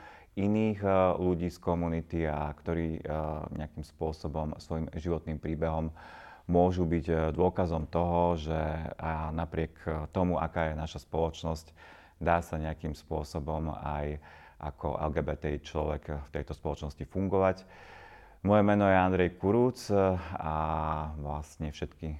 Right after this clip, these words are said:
diely nášho podcastu môžete nájsť či už na YouTube, Spotify a ďalších platformách. Ja by som dnes rád privítal našu prvú hostku,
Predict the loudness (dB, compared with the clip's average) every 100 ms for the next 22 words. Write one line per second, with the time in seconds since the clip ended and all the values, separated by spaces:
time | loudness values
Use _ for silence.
0 | -12 -10 -8 -4 -4 -2 -4 -4 -6 -6
1 | -6 -8 -8 -6 -6 -6 -10 -10 -20 -20
2 | -20 -10 -2 2 0 -2 -6 -4 -4 -6
3 | -8 -10 -8 -6 -4 -2 -2 -2 -4 -8
4 | -6 -6 -6 -4 -4 -2 -6 -10 -12 -8
5 | -6 -6 -10 -8 -6 -6 -6 -8 -12 -10
6 | -8 -8 -8 -8 -6 -6 -8 -12 -18 -20
7 | -18 -18 -12 2 4 4 0 0 0 0
8 | 4 4 4 2 -2 0 -2 2 4 4
9 | 2 -6 -10 -6 -2 0 0 0 0 -2
10 | -16 -8 -4 -2 -4